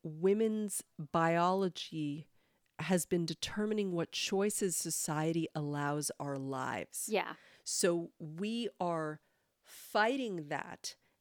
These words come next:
Speaker 1: and you can't just say you're a woman 'cause you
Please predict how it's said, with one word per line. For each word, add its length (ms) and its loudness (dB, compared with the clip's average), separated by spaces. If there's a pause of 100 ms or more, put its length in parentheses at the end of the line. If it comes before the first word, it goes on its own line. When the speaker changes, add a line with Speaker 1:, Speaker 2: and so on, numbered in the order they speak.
(140)
Speaker 1:
and 220 2
you 220 -4
can't 480 -4
just 220 -4
say 280 2
you're 380 -4
a 140 -8 (120)
woman 440 0 (960)
'cause 280 4
you 180 0